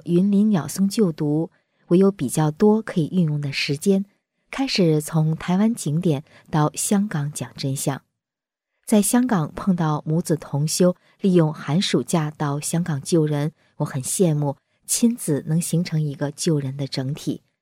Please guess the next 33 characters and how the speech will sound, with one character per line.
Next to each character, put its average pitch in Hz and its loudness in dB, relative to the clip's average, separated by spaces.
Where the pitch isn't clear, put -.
也 226 4
想 170 0
带 165 -2
小 143 -4
孩 135 -8
去 - -4
香 208 -2
港 139 -6
比 131 -10
学 131 -10
必 131 -10
修。 180 -2
经 165 -2
过 160 0
交 202 0
流， 147 0
多 269 6
次 233 4
和 180 0
孩 139 -6
子 180 0
们 156 2
讲 143 -4
我 151 4
去 180 -2
香 240 0
港 160 0
讲 131 -8
真 196 0
相 196 -2
的 143 -8
情 135 -8
况， 147 -6